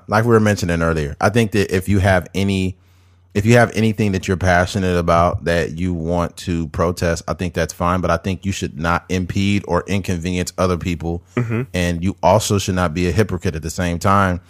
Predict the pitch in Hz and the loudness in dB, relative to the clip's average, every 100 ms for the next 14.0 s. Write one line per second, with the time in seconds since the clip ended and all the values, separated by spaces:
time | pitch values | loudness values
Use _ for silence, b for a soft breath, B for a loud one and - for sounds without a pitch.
0 | b b _ 117 - 101 104 - 117 123 | b b _ 0 4 4 4 4 4 4
1 | 117 95 92 104 98 92 98 95 90 90 | 2 -2 0 2 2 2 4 4 6 6
2 | 104 90 110 90 90 87 90 90 92 92 | 4 2 0 0 0 0 0 0 0 -2
3 | 98 95 87 123 131 110 87 90 101 b | -2 -2 2 2 4 0 0 -2 -4 b
4 | b b 95 98 98 90 90 92 90 87 | b b 2 4 4 4 4 4 2 -2
5 | 92 - 127 117 98 98 90 85 120 113 | -4 0 2 2 0 2 2 4 2 4
6 | 92 85 87 104 156 156 101 80 82 85 | 0 0 -2 4 6 6 4 0 0 -2
7 | - 87 85 87 80 90 87 90 - 110 | -4 -4 -4 -6 -2 0 4 2 2 -2
8 | 107 92 87 85 92 92 90 92 95 95 | -2 -2 -2 -4 -2 -2 -2 -2 -2 0
9 | 110 98 82 78 78 - 85 80 87 82 | -2 -2 -2 -2 -4 -6 -6 -4 -6 -4
10 | 87 85 85 82 92 90 87 87 - 87 | -4 -2 -2 -2 -2 -2 -2 -4 -4 -8
11 | b b 120 127 117 110 117 120 117 - | b b -8 0 2 4 4 4 4 4
12 | 117 113 90 101 101 104 92 98 101 98 | 4 6 4 2 2 -2 0 2 2 4
13 | 101 98 101 90 98 85 80 82 69 - | 2 2 0 -2 -4 -2 -4 -4 -4 -14